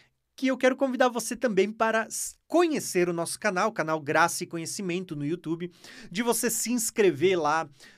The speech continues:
ah, conhecer os vídeos que a gente às vezes cita nesse estudo que estão ali no, no canal do YouTube.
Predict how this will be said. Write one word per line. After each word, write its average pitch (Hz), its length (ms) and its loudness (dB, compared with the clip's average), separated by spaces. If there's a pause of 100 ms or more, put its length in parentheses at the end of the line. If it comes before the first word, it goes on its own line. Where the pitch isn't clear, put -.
ah, 143 520 2
conhecer 233 460 0
os 185 200 -2
vídeos 175 600 2
que 180 100 0
a - 20 4
gente 190 260 -2
às 156 120 0
vezes 170 320 0
cita 311 400 0
nesse 185 260 -2
estudo 190 320 -6
que - 80 -18
estão 175 260 -4
ali 170 200 -4
no, 180 240 0
no 160 100 -4
canal 151 300 -2
do 143 80 -6
YouTube. 156 420 -8